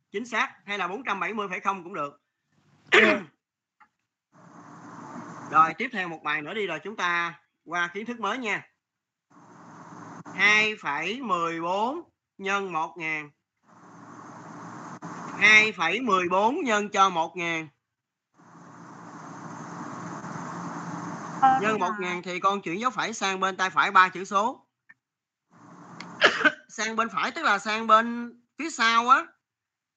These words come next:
Speaker 1: Tiến về phía sau đó. Ở đây nó có một số là, có hai chữ số là một với bốn rồi. Thiếu một số nữa thì con thêm số không vô. Rồi, mời, à,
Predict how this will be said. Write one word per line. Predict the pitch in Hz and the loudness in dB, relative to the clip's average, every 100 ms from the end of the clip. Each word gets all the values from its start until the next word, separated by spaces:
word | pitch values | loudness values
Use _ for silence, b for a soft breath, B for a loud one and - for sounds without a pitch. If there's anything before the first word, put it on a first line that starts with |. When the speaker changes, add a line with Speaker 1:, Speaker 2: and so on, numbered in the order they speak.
| _ _ - | _ _ -2
Speaker 1:
Tiến | 311 392 | -2 0
về | 208 | 0
phía | 226 294 | 0 -2
sau | 254 226 240 | 2 2 4
đó. | 262 349 _ _ _ _ _ | 2 -2 _ _ _ _ _
Ở | 185 247 | -2 0
đây | 233 | 0
nó | 247 | 0
có | 285 | 0
một | 220 175 190 - | 0 -2 -4 2
số | 226 285 | 2 4
là, | 330 214 | 4 2
có | 214 | 0
hai | 262 220 | -2 -2
chữ | 214 226 | -4 -2
số | 247 | 2
là | 247 | 2
một | 170 180 | 0 -2
với | 214 | -4
bốn | 226 269 | -2 0
rồi. | 330 175 196 _ _ _ _ _ _ - | 2 2 0 _ _ _ _ _ _ -4
Thiếu | 311 | -2
một | 269 185 190 | 0 -2 0
số | 220 294 | -2 2
nữa | 190 240 | 0 0
thì | 202 | -2
con | 196 208 | -4 -4
thêm | 208 | -6
số | 226 | -6
không | 220 208 214 | -4 -4 0
vô. | 196 214 202 _ _ _ _ _ _ _ _ _ - - | 0 0 -4 _ _ _ _ _ _ _ _ _ -14 2
Rồi, | 180 196 | 4 6
mời, | 196 190 190 196 | 6 6 6 4
à, | 190 185 185 180 | 4 4 2 -2